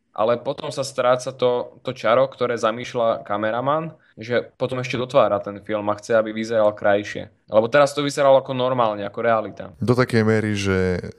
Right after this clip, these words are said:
Speaker 2: máš pocit, že sleduješ nejaký dokumentárny film a potom ti cez obraz prebehnú ľudia v kostýmoch a pozrieš, čo sa stalo, prečo sú v tomto dokumentárnom filme ľudia v kostýmoch.
Speaker 1: <laughs>
Speaker 2: A niekedy, keď je to naozaj veľmi, veľmi, ten úvod, ktorým bol veľmi špeciálne efektový,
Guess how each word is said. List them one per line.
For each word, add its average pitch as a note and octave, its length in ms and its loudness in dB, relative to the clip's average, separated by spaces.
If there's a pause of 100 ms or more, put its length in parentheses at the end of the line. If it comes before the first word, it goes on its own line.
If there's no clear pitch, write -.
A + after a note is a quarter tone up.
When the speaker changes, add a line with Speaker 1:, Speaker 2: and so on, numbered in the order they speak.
(160)
Speaker 2:
máš G#2+ 240 2
pocit, G#2+ 240 0
že G2+ 80 -2
sleduješ G2 400 0
nejaký F#2 240 -2
dokumentárny F#2+ 720 0
film F2+ 320 0
a F2 160 -4
potom F#2 240 0
ti F2 160 -10
cez F2+ 400 -2
obraz F2+ 400 0
prebehnú F#2 560 0
ľudia F2 320 0
v - 160 -8
kostýmoch E2 480 -2
a - 80 -4
pozrieš, F#2+ 320 0
čo G#2 80 -2
sa F#2+ 80 -2
stalo, F2+ 320 0
prečo F#2+ 240 -2
sú F#2 160 -8
v G#2 80 4
tomto F#2+ 80 -2
dokumentárnom F#2+ 640 0
filme G2 160 0
ľudia G2 240 0
v - 80 -2
kostýmoch. F#2 480 -2 (240)
Speaker 1:
<laughs> - 240 -16
Speaker 2:
A - 160 0
niekedy, B2 320 0
keď A#2+ 160 2
je A2 80 0
to G#2+ 80 0
naozaj G#2 400 2
veľmi, G2 400 2
veľmi, F#2+ 420 0 (460)
ten G2 160 0
úvod, G2+ 400 0
ktorým F#2+ 320 -2
bol F#2+ 160 2
veľmi G2 400 0
špeciálne G2 640 0
efektový, G2+ 560 0